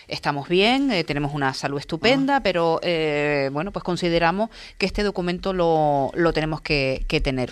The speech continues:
Speaker 1: ¿Cuándo vamos a ver?
Speaker 2: Buena pregunta, Marusa.
Speaker 1: ¿Cuándo vamos a
Speaker 2: Yo
Speaker 1: verte?
Speaker 2: lo tengo hecho hacía unos poquitos años
Speaker 1: Sí.
Speaker 2: y en teoría yo
Speaker 1: Tú, tú
Speaker 2: estoy,
Speaker 1: estás bien.
Speaker 2: estoy bien, en teoría.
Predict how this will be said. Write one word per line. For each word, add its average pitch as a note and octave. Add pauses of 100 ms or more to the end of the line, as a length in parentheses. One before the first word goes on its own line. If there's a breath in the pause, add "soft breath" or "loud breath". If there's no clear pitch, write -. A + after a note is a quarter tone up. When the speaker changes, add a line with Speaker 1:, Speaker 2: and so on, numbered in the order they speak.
Speaker 1:
¿Cuándo A#3+
vamos G3
a D3
ver? A#2+
Speaker 2:
Buena D#3
pregunta, C3
Marusa. B2+
Speaker 1:
¿Cuándo G#3
vamos E3
a B2+
Speaker 2:
Yo D3
Speaker 1:
verte? A#3
Speaker 2:
lo A3
tengo G#3
hecho A3+
hacía F#3
unos D3+
poquitos C#3
años F3+
Speaker 1:
Sí. E3
Speaker 2:
y D#3+
en D3
teoría E3+
yo E3+
Speaker 1:
Tú, G3+
tú B3
Speaker 2:
estoy, G#3+
Speaker 1:
estás A3+
bien. G3
Speaker 2:
estoy G#3
bien, G3
en D#3+
teoría. E3